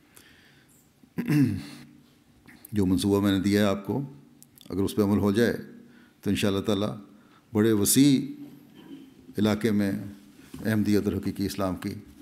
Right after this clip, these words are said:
का पैगाम पहुँच जाएगा। और इससे पहले स्पेन के लिए इतना वसी मंसूबा मेरा नहीं ख्याल पहले बना हो। फिर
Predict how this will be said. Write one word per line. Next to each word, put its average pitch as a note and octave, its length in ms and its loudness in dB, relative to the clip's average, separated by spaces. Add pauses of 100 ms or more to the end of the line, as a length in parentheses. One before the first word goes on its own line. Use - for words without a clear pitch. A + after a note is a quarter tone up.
का F#2+ 140 -4
पैगाम F#2 300 -2
पहुँच F#2 220 -4
जाएगा। - 300 -6 (720)
और G2+ 80 2
इससे G#2 180 0
पहले A2 300 2
स्पेन G#2 300 2
के G#2 100 2
लिए G#2 200 2
इतना - 440 -2
वसी G2+ 220 0
मंसूबा G#2 400 2 (160)
मेरा G2+ 140 2
नहीं G2+ 120 -2
ख्याल G2+ 200 0
पहले F#2+ 240 -2
बना F2+ 220 -2
हो। D#2+ 140 0 (2500)
फिर C3 180 8